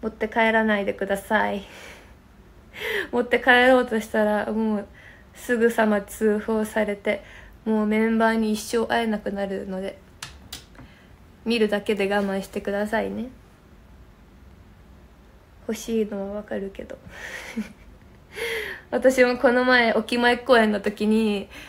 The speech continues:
沖さんのパネル持って帰りたいと思って、マネージャーさんに、「あの、沖さんのパネルどこにありますか？」って、等身大パネルさ、探しに行ったけど、もう撤去されててなくて、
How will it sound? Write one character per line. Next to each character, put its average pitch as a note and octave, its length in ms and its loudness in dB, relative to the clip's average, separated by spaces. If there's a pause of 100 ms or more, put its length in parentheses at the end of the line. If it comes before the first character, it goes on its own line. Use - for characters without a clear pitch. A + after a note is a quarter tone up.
沖 B3+ 220 2
さ A3+ 160 4
ん G#3+ 40 4
の G#3+ 100 2
パ A3+ 140 2
ネ G#3+ 140 6
ル G#3+ 120 6
持 G#3+ 80 4
っ G#3+ 80 -2
て B3 120 2
帰 A#3+ 200 6
り A#3+ 140 0
た A#3+ 140 6
い A3 100 4
と G#3 100 2
思 G3+ 100 4
っ G3+ 40 0
て、 G#3 180 2
マ G#3 140 6
ネ A3 140 2
ー A3 40 2
ジ G#3+ 80 2
ャ - 20 4
ー G#3+ 40 0
さ A3+ 120 0
ん A3+ 60 0
に、 A3+ 160 0 (340)
「あ A3+ 80 -2
の、 B3+ 140 2
沖 - 100 0
さ G4+ 100 4
ん E4 40 6
の C4 100 4
パ B3+ 100 4
ネ A3+ 100 4
ル A3 80 4
ど C4+ 100 8
こ D4 100 6
に A#3 80 6
あ G#3+ 80 4
り G#3+ 80 4
ま A3+ 120 4
す A3+ 120 -10
か？」 G3 320 -2
っ - 20 -12
て、 - 140 -12
等 A3 160 4
身 A3 240 2
大 G#3+ 140 2
パ A3+ 140 -2
ネ G#3 120 -2
ル G3+ 80 -2
さ、 G#3+ 220 -2
探 A3+ 240 0
し A#3 120 -2
に A3+ 100 0
行 A3 40 -6
っ - 20 -16
た A#3 100 -2
け G#3 100 -2
ど、 F#3+ 400 -2
も G#3 80 -4
う - 20 -8
撤 - 180 -2
去 G3+ 100 -2
さ G3 140 -4
れ F#3 60 -6
て F#3 80 -14
て - 140 -10
な G3+ 120 -2
く G#3 80 -12
て、 F#3+ 360 -4